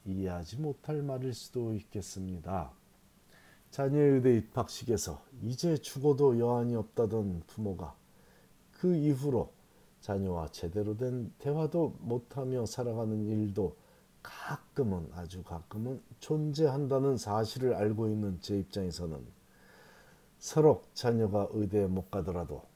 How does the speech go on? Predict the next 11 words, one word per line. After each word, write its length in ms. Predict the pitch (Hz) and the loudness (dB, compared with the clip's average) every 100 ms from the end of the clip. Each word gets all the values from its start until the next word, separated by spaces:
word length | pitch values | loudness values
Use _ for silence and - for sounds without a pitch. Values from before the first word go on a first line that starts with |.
| _ | _
부모와 500 | - 85 76 71 71 | -8 -6 -4 -6 -8
자녀의 500 | 69 90 98 120 110 | -12 -10 -6 -4 -4
열린 340 | 104 110 123 139 | 0 2 2 0
소통이 380 | 131 127 143 139 | -2 -6 -2 2
이루어진다면 720 | 139 139 135 135 127 92 76 | 4 4 4 2 0 -2 -6
그게 340 | - - - 92 | -14 -16 -6 -4
더 180 | 131 151 | -2 -2
좋은 360 | - 147 156 | 2 2 4
일이라고까지 1120 | 147 139 139 123 120 - - 147 143 156 135 - _ - - - - - | 2 2 2 2 -2 -8 -4 -2 0 0 0 -2 _ -20 -20 -20 -20 -20
말하고 520 | - 92 90 80 82 85 | -8 -6 -4 -6 -6 -10
싶습니다. 800 | - - - 92 85 78 80 | -12 -16 -12 -10 -10 -8 -8